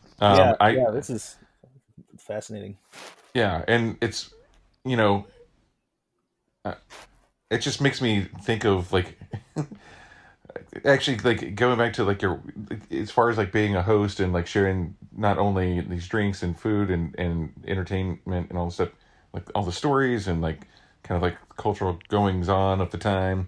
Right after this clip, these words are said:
Speaker 1: I mean, like, even looking at your website, I mean, I kinda wanna, like, talk about this for a second. Like, you have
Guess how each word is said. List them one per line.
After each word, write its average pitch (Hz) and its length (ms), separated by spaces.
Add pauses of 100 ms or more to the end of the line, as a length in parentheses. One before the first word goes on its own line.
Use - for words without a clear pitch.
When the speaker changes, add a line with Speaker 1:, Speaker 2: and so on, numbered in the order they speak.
(440)
Speaker 1:
I - 40
mean, 98 300 (220)
like, 95 300 (340)
even 139 180
looking 131 300
at 101 140
your 87 120
website, 82 560 (320)
I 92 80
mean, 85 240
I - 40
kinda 92 220
wanna, 90 180
like, 85 160
talk 87 180
about 87 140
this 101 120
for 90 120
a - 20
second. 85 280
Like, 92 180
you 95 120
have 87 360